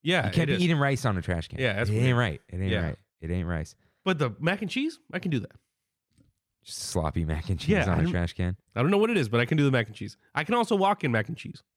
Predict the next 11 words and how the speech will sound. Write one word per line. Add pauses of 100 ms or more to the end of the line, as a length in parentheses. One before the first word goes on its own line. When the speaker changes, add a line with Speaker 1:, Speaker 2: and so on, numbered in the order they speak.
(160)
Speaker 2:
Right? (240)
Speaker 1:
Yeah. (680)
But
Speaker 2:
Do
you
know
they
hate
that
in
Japan?